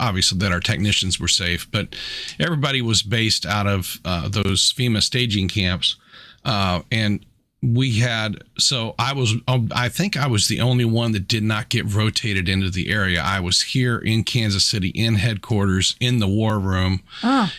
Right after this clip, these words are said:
Speaker 1: and we were pulling, you know, we were pulling twelve-hour shifts for, I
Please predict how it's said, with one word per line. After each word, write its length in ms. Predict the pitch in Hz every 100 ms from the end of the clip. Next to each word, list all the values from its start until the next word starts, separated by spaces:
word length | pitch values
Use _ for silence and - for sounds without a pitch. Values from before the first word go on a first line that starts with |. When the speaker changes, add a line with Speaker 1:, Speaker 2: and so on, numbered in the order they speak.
| -
Speaker 1:
and 120 | 104 104
we 140 | 113
were 160 | 98 101
pulling, 680 | - 127 113 107 98 98 92 - - - - -
you 120 | 123
know, 240 | 101 85 - 147
we 80 | 135
were 140 | 104 95
pulling 320 | - 120 95
twelve-hour 460 | - 120 104 98 87
shifts 420 | - 113 98 -
for, 560 | - 82 87 85 85 -
I 180 | 87 85